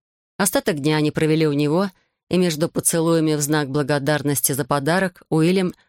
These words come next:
нежно поглаживая Эленор по спине, пригласил ее на бранч в дом своих родителей. Он прошептал это так небрежно, что Эленор не была уверена, правильно ли расслышала. "Ты хочешь познакомить меня с родителями?" — спросила она,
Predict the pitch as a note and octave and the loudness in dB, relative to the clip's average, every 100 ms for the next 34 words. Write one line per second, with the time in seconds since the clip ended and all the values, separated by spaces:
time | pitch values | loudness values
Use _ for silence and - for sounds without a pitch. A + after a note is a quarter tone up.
0 | - F3 G3+ F3 D#3+ D#3 D#3 D3+ C#3+ D3 | -2 0 0 -2 0 0 0 0 0 -2
1 | - D3+ D#3 D3 - D3 - D3 F3+ F3+ | 0 0 2 -2 -2 -4 0 0 0 -4
2 | _ _ _ - F3 E3+ E3 - E3 D#3 | _ _ _ -4 0 0 2 2 2 2
3 | D3+ D3+ D3 D#3 C#3 B2 - - D3 C#3+ | 2 0 0 0 0 -2 -4 -4 -2 0
4 | B2 - C3+ - D3 B2+ - B2+ C3 - | 0 0 -2 -2 -2 -2 -4 -4 -6 -10
5 | _ _ _ _ - F3 F3 F3+ - - | _ _ _ _ -4 -2 0 0 0 -2
6 | F3+ D#3+ D#3+ D#3+ D#3 - D#3 D3+ F3 D#3 | -2 0 0 -2 -2 -2 0 2 0 0
7 | D3 - - - D#3 D#3 E3 D#3+ - _ | -2 -2 -2 0 2 2 0 -4 -12 _
8 | _ - F3+ F3 E3 D#3+ E3 F3+ D#3 - | _ -2 2 2 2 2 2 2 0 0
9 | D#3+ D#3 D#3+ D#3+ D#3 D#3 D#3+ - E3 C#3+ | 0 2 2 2 2 2 0 -2 -2 0
10 | - F#3 - C3+ A2+ B2 _ _ _ _ | 0 0 0 -2 -6 -10 _ _ _ _
11 | _ _ _ _ _ _ - E3 E3+ - | _ _ _ _ _ _ -6 -2 0 0
12 | D#3+ D#3 D#3 E3+ E3 D#3+ E3 E3 D#3+ D#3+ | -2 -2 -2 -2 -2 -2 -2 0 0 -2
13 | D#3 F#3 A#3 A3 G#3+ _ _ _ - - | -2 -2 0 -2 -4 _ _ _ -6 -2
14 | E3+ - D#3+ D3+ D#3+ C#3+ | 0 0 0 0 0 -2